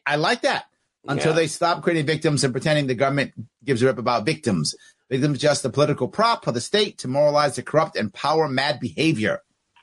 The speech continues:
Speaker 1: Avi killing it tonight. Look at you go. The
Speaker 2: Avi's
Speaker 1: G V U.
Speaker 2: brilliant, man.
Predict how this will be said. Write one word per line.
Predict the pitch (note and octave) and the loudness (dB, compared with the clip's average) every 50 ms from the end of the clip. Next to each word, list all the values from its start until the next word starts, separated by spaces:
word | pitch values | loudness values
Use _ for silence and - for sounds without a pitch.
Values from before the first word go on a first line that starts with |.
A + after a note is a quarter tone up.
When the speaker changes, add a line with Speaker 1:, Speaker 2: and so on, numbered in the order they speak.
| _ _ _ _ _ _ - | _ _ _ _ _ _ -2
Speaker 1:
Avi | B2 F3 C4+ E4 F#3+ A#2+ | 0 0 2 0 0 -4
killing | F#3+ - - - - - E3+ | -2 0 0 2 2 2 0
it | - | 0
tonight. | - B2 A2+ G2 - | 0 0 -2 0 -2
Look | C3+ D3+ | -2 -4
at | F#3+ F#3+ | -4 -6
you | G#3+ | -4
go. | G3+ A3+ A#3+ F#3+ A#2 E2+ - _ _ _ _ _ | -2 0 2 2 2 0 -4 _ _ _ _ _
The | A#2+ - D3 G3+ | -4 0 2 2
Speaker 2:
Avi's | B3 | 4
Speaker 1:
G | - A#3+ F#3 | 2 2 2
V | F#3+ | 2
U. | F3 | 4
Speaker 2:
brilliant, | C#3 C3+ - - A#2+ E2 | 4 4 4 2 0 -2
man. | F#2+ G2+ G#2 G#2+ | -2 -2 -2 -2